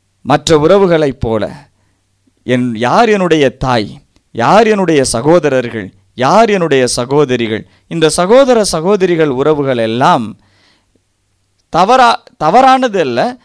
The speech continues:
இந்த சகோதர சகோதரிகள் உறவுகள் எல்லாம் இரண்டாம் தரமான ஒரு உறவு போல என்று ஒதுக்கி வைப்பது. அடுத்ததா-, அடுத்தது, இரண்டாவதாக நாம் சிந்திக்க வேண்டியது,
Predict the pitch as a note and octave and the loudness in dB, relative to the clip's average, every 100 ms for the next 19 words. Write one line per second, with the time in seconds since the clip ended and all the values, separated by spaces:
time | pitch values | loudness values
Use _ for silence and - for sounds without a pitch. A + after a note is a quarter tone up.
0 | _ - D3 C#3+ D#3+ G3+ C4 B3 F#3 D#3 | _ -6 -4 -2 0 2 2 2 0 -2
1 | C#3 D#3+ G#3 F#3 D#3+ D3 A#2+ - A#2+ E3+ | -4 0 0 0 0 -2 -2 -4 -2 0
2 | F3 D3 B2 A2+ D3+ F3+ A#2 - C#4+ D#4+ | 0 0 0 0 0 0 -4 0 0 2
3 | D#4 C#4+ A#3 G3 F3+ F#3+ F#3+ E3 D3 D3+ | 0 0 -4 -2 -2 0 0 0 0 2
4 | D#3 C3+ B2+ B2+ C3 A#2+ A2+ G2 - _ | 2 0 -6 -2 0 2 0 -4 -14 _
5 | _ _ _ _ _ _ _ _ - A2 | _ _ _ _ _ _ _ _ -8 -8
6 | G#2+ F#3 G3+ G#2+ G2+ C#3+ F3 D3 A2+ G2+ | -8 -6 -6 -6 -6 -8 -8 -8 -8 -8
7 | - - - _ _ _ - _ _ _ | -12 -14 -20 _ _ _ -20 _ _ _
8 | _ _ _ _ - B3+ E4+ - C#4+ G#3+ | _ _ _ _ -2 0 -2 0 0 2
9 | F3+ C#3 E2 G#3+ D#4+ D4 G3+ E3 A#2 A#2 | 0 -2 -2 -4 -4 -2 -2 -2 -4 -6
10 | A3 - _ C#3 B3 D4 C#4 G#3+ F#3+ F3 | -14 -20 _ -4 0 0 2 2 0 -2
11 | D3+ C#3 D3+ D3 D3 B2+ A#2 A2+ G#2+ A#2 | -6 -6 -8 -6 -6 -6 -6 -6 -4 0
12 | G3+ F#3+ A2 - | 2 2 0 -6